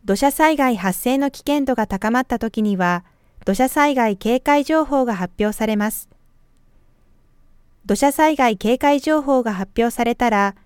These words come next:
速やかに避難しましょう。警戒レベル五、緊急安全確保。どうしても避難が難しい時は、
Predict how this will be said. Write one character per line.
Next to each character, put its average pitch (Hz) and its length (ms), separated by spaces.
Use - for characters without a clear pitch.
速 240 260
や 320 160
か 277 100
に 226 160
避 - 80
難 277 180
し 233 140
ま 226 100
し - 160
ょ 220 260
う。 - 60
警 262 240
戒 285 240
レ 285 120
ベ 247 120
ル 196 220
五、 202 220
緊 269 260
急 294 300
安 277 180
全 285 220
確 262 240
保。 202 240
ど 196 180
う 302 60
し - 80
て 320 160
も 294 100
避 277 140
難 294 220
が 220 100
難 196 340
し 294 200
い - 20
時 226 280
は、 185 180